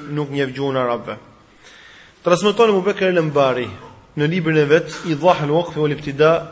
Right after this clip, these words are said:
nga Hasan al-Basri, se është pyetur: "Çfarë mendimi ke për disa njerëz që po më, që mësojnë arabishten?" Tha, domethënë, "Kam bërë shumë mirë, kam vepruar shumë mirë, ata po mësojnë gjuhën e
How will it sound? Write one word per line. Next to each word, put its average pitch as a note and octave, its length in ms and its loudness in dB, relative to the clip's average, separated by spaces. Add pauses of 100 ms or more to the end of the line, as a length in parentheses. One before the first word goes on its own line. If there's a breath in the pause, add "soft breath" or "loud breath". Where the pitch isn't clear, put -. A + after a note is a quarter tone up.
(140)
nga C#3+ 160 -2 (160)
Hasan E3 320 -4
al-Basri, D#3 560 -2
se D#3+ 140 0
është - 160 -8
pyetur: C3+ 320 0 (580 loud breath)
"Çfarë C4 240 4
mendimi G#3 320 0
ke G#3+ 240 -4
për F#3 140 -4
disa F3+ 260 -4
njerëz F3 400 2
që D#3+ 80 -6
po D#3+ 140 0
më, D#3 100 -6
që E3 140 0
mësojnë E3+ 260 -2
arabishten?" C#3 540 0 (720 loud breath)
Tha, E3+ 160 4 (880)
domethënë, D#3 400 -4
"Kam D3+ 240 0
bërë F3 240 4
shumë F#3 200 0
mirë, D3 260 2
kam C#3+ 180 0
vepruar E3 320 2
shumë D#3 160 -2
mirë, F3+ 240 0
ata D#3 240 0
po D3+ 140 0
mësojnë D3+ 420 -4
gjuhën D#3+ 400 -2
e D3 80 -8